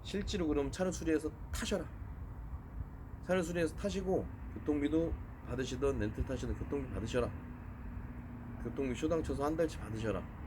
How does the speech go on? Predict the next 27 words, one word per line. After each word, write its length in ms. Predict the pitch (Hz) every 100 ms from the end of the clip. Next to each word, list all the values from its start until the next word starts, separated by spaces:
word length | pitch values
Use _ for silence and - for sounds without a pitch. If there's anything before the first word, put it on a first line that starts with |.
| - - -
한 100 | 131
달치 440 | 131 - 165 170 - - - - -
칠만 340 | - 170 170 156
원에 160 | 139 107
이백만 420 | 120 135 127 98
원, 100 | 82 - - -
경락손해 520 | 117 127 123 131 143 -
오백만 280 | 110 117 101
원에서 240 | 95 95
칠백만 480 | 98 202 208 190 156
원을 160 | 143 135
받으셔라. 440 | 117 117 117 98 82 - - - - - - - - -
칠백만 420 | - 175 180 165
원 100 | 147
받-, 360 | 120 123 - -
받고 300 | 117 - 165
그냥 200 | 139 127
차 140 | - 180
더 120 | 120
타셔라, 380 | - 180 165 107
수리해서. 380 | 127 113 90 80 - - - - - - - - - -
그래서 160 | 143
이분은 300 | 139 139 147
차를 240 | 135 180 175
타겠다는 360 | 190 175 156
마음이 280 | 110 104 113
생겼지. 440 | 156 180 156 -